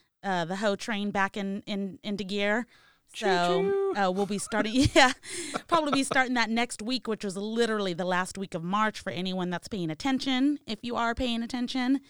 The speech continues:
Speaker 1: Uh, and that's really about it. Again, no set schedule. And, uh, thank you again to, uh, Death Holler for keeping Blue Collar B S going
Speaker 2: <laughs>
Speaker 1: while everybody's looking for podcasts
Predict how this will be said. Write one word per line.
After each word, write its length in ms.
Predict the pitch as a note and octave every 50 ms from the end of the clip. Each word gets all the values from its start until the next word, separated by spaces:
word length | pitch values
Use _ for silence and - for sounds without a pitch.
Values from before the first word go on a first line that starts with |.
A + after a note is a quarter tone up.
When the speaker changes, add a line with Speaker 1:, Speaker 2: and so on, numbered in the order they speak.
| - - _ _ _ _ _ _ -
Speaker 1:
Uh, 400 | B3+ C4 C4+ C4+ B3+ C4 C4 - -
and 220 | - C#4 C4+ C4 B3+
that's 240 | C4+ D#4+ F4 -
really 260 | A#3 G#3+ A#3+ B3 C#4 C4+
about 300 | A#3 G#3 A3+ G#3+ G#3 A3
it. 200 | B3+ C#4 C4 - -
Again, 340 | G3+ G3 - A3+ A3+ A3 G3+
no 140 | G3 G#3
set 260 | G#3+ - - G#3 - -
schedule. 520 | - - A3+ A#3 B3+ - A#3 G#3+ G#3+ A3 - -
And, 360 | G#3 G3+ G3 G3 F#3+ G3 G3 -
uh, 260 | G3 G3 F#3 F#3 F3+ - -
thank 220 | - A3+ A3 - -
you 100 | A3+ G#3
again 380 | G3+ G3 G#3 G#3 G#3+ G#3+ G#3+ G#3
to, 360 | - - A3 G3+ G3+ G3 F#3+ - -
uh, 280 | F#3 F#3 F3+ F3+ F3+ - - - - - _ _ _ _
Death 240 | - A#3 A3+ A#3+ -
Holler 340 | G3+ G#3+ G3+ F#3+ F3+ F3+ G3
for 260 | - - G3+ F3+ F#3 - -
keeping 320 | - A3 - G#3+ G3 F#3+
Blue 160 | F#3 G#3 F#3+
Collar 280 | - - G#3+ G3 G3+ G3
B 200 | F3 G#3 F3+ F#3
S 220 | G3 G#3+ G#3+ G#3+ - - -
going 440 | - G3+ G#3 A3+ A#3 G#3+ G#3 G#3+ A#3+ - - - - -
Speaker 2:
<laughs> 200 | - - - -
Speaker 1:
while 180 | G3+ G#3+ A3+ -
everybody's 480 | A3+ A3 G3+ A#3 G3 A3+ A3 A3 G3+ G3
looking 320 | A3 A#3 A#3 - B3 A3
for 140 | - A#3+ G#3+
podcasts 480 | - - A#3+ B3 B3 - C4+ A3+ -